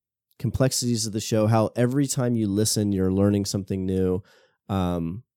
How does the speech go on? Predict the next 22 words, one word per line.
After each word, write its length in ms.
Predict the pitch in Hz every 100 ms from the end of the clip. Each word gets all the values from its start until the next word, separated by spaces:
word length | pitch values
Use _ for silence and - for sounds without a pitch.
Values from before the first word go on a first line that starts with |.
| -
I 100 | 107
mean, 120 | 95
for 140 | - 104
s-, 180 | - -
for 160 | -
starters, 460 | 101 160 147 110 104
a-, 120 | -
as 200 | 104 95
an 100 | 95
English 300 | 117 107 -
teacher 440 | - 92 - 92 92
who's 400 | 95 90 90 - -
had 160 | 104
the 60 | 85
privilege 360 | - 95 90 85
of 100 | -
teaching 400 | 156 143 110 92
this 140 | 85
show, 420 | - 95 85 85 - _ _ _ _ _
it's, 320 | 110 95 - -
it's 180 | 95 107
awesome 460 | 156 131 - -